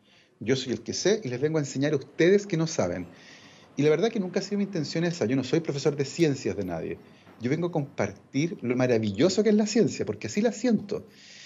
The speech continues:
Y en ese compartir se produce un diálogo. Yo espero que este ejercicio sea en dos direcciones. Yo les cuento algo, ustedes me preguntan, yo les cuento, ustedes me dicen,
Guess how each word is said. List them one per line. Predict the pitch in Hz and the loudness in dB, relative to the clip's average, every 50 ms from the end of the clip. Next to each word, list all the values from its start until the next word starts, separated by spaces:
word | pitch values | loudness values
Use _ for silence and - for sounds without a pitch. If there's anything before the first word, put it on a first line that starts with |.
| - - - | -16 -6 0
Y | 110 | 2
en | 120 147 | 4 4
ese | 190 202 - 233 220 | 4 2 2 0 0
compartir | - - 165 143 - - 104 90 - - - - 156 185 220 - | 2 2 0 0 0 0 0 0 -2 -4 -6 -2 -2 -2 -2 -4
se | - - - 131 | -8 -2 -2 -2
produce | - 123 135 180 - - 185 | 0 0 -2 -2 -4 -4 -4
un | 143 120 | -4 -2
diálogo. | 113 127 175 190 170 123 107 107 | 2 4 4 4 4 4 4 4
Yo | 104 135 151 | 2 0 -4
espero | 143 - - - 151 175 185 180 | -6 -6 -4 -2 0 0 0 -2
que | - | -4
este | 156 - - | -10 -10 -8
ejercicio | 160 - - - - 170 - 180 | -4 -4 -4 -4 -4 -4 -2 -2
sea | 165 170 - 170 170 185 190 185 | -2 0 2 4 4 4 2 -2
en | 131 123 120 | -4 -4 -2
dos | 180 185 190 | -2 0 2
direcciones. | 208 175 - - - - 214 165 - - - - _ _ _ - _ _ _ - | 2 0 0 -2 0 2 2 2 0 -4 -10 -18 _ _ _ -20 _ _ _ -6
Yo | 110 113 | -6 -6
les | 95 - | -4 -2
cuento | - 135 135 131 - 196 | -2 -2 -2 0 2 2
algo, | 196 190 185 170 | 2 2 0 -4
ustedes | 127 - 120 117 113 | -6 -4 -6 -6 -6
me | 117 135 | -6 0
preguntan, | 143 170 180 185 170 170 - 156 113 | 0 2 2 2 0 0 -2 -2 -2
yo | 104 | -2
les | 101 101 | -4 -6
cuento, | - - - 180 180 175 - | -4 0 0 0 2 0 -6
ustedes | 139 - 156 147 139 | -6 0 2 2 2
me | 127 120 127 | 2 -2 -4
dicen, | 165 180 175 - - 175 180 | -4 -4 -4 -4 -4 -4 -4